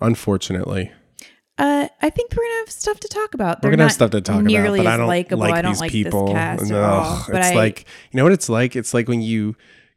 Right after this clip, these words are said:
Speaker 1: when you'd get, when you'd be, go to school, uh, first day of school, like, during grade school, um, and you're like, "God, my class sucks, and this is,
Speaker 2: <laughs>
Speaker 1: like, my entire, like, nobody good is in my class," you know?
Speaker 2: <laughs>
Speaker 1: When you'd, like, travel as a group or
Speaker 2: Yeah,
Speaker 1: either
Speaker 2: yeah.
Speaker 1: be, or just be stationary,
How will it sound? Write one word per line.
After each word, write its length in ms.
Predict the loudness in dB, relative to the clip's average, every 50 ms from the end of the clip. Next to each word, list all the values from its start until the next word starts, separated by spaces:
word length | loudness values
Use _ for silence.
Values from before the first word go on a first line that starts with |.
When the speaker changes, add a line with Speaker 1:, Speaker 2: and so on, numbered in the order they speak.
| _ _ -14
Speaker 1:
when 200 | -2 0 0 0
you'd 180 | 0 -2 -4 -2
get, 300 | 0 2 2 2 2 0
when 140 | -2 0 0
you'd 220 | 0 -2 -4 -2 0
be, 160 | 0 0 0
go 200 | 2 2 4 4
to 60 | 4
school, 720 | 2 0 0 2 2 4 4 2 2 0 -2 -4 -8 -12 _ _ _ _ _ _ _ _
uh, 340 | -4 -2 -2 0 0 -2 -4 -6 -10 -16
first 360 | -16 -4 0 0 2 2 4
day 100 | 4 2 2
of 80 | 2
school, 640 | 0 -2 2 2 4 4 4 2 2 0 -2 -4 -6 -6
like, 280 | -6 -6 -6 -6 -8
during 200 | -8 -4 -4 -4
grade 280 | -4 -4 -6 -6 -6 -6
school, 480 | -8 -4 -2 -2 0 0 0 -2 -4 _ _ _ _ _ _ _
um, 540 | _ -4 -2 -2 0 -2 -2 -4 -6 -8 -10 -14 _ _ _ _ _ _
and 540 | -8 -4 -4 -4 -2 -4 -4 -4 -6 -8 -10
you're 200 | -10 -6 -6 -4
like, 360 | -4 -4 -6 -8 -10 _ _
"God, 360 | -8 -6 -4 -2 -2 -4 -4 -6
my 180 | -6 -6 -6
class 400 | -6 -6 -4 -4 -2 -2 -2 -2
sucks, 720 | -2 -2 -2 -2 -4 -2 -2 -2 -2 -2 -2 -2 -2 -2 0
and 160 | 0 0 2
this 160 | 2 2 2
is, 140 | 2 2 2 2
Speaker 2:
<laughs> 0 |
Speaker 1:
like, 140 | 2 2
my 200 | 2 0 0 0 -2
entire, 520 | -2 -4 -6 -8 -6 -4 -2 0 0 0 -2
like, 200 | -2 -4 -4 -2
nobody 480 | -2 -2 0 0 0 0 0 0 -2
good 260 | -2 -4 -2 -2 0
is 160 | 0 0 -2 -2
in 140 | -4 -6
my 160 | -6 -8 -8 -10
class," 680 | -8 -6 -4 -2 -2 -2 -2 -2 -2 -2 -2 -2 -2
you 320 | -2 -2 -2 -2 0 0
know? 360 | 0 2 2 2 0 0 0
Speaker 2:
<laughs> 20 | 2
Speaker 1:
When 160 | 2 2 4
you'd, 160 | 4 4 2
like, 140 | 2 -2 -2
travel 420 | -4 -4 0 0 2 2 2 0
as 100 | 0 -2
a 60 | -4 -2
group 420 | 2 6 6 6 6 4 4 2
or 80 | 2 2
Speaker 2:
Yeah, 240 | 2 2 2 2
Speaker 1:
either 240 | 2 2 2 2 2
Speaker 2:
yeah. 80 | 0 0
Speaker 1:
be, 140 | -2 -4 -2
or 180 | 0 -2 0
just 220 | 0 -2 -4 -4 -6
be 80 | -4
stationary, 880 | -6 -4 -4 -4 -6 -4 -4 -4 -4 -2 -2 -2 -2 -2 -4 -6 -6